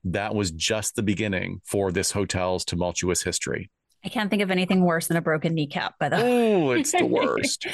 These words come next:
Speaker 1: Well, it's not the worst, but it's bad.
Speaker 2: Well, yeah. So later to be renamed the Barclay Hotel, the Van Nuys Hotel presented an opulent grand opening to the public on January nineteenth, eighteen ninety-seven.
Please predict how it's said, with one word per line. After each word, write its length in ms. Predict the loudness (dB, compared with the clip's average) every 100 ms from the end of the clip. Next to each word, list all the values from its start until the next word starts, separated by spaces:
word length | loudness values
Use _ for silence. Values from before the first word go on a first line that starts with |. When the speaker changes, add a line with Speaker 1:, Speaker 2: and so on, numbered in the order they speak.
| -2
Speaker 1:
Well, 300 | 0 2 0
it's 100 | -2
not 180 | -2 0
the 120 | 0
worst, 260 | 0 0
but 80 | 0
it's 120 | 0
bad. 180 | 2 0
Speaker 2:
Well, 240 | 0 -2 -4 -2
yeah. 460 | 0 0 0 -4 -4
So 320 | -2 2 2
later 500 | 4 4 4 2 2
to 220 | 0 -2 0
be 160 | 2
renamed 540 | 2 4 4 4 4 4
the 60 |
Barclay 420 | 2 -2 0 0
Hotel, 360 | 0 -2 0 0
the 100 | 0
Van 240 | 0 0
Nuys 220 | 0 -2 -2
Hotel 320 | -4 -2 -2
presented 540 | -2 -2 0 0 0 0
an 120 | -4 -2 0
opulent 460 | 0 2 2 0
grand 240 | 0 0 2
opening 400 | 0 2 0 0
to 80 | -4
the 80 |
public 460 | -4 -4 0 0 -2 -2
on 160 | 2
January 460 | 2 4 2 4 4
nineteenth, 480 | 2 0 0 0 -2 -2
eighteen 580 | -2 -2 -2 2 4 4
ninety-seven. 920 | 4 4 2 2 0 -2 -2 -2 -2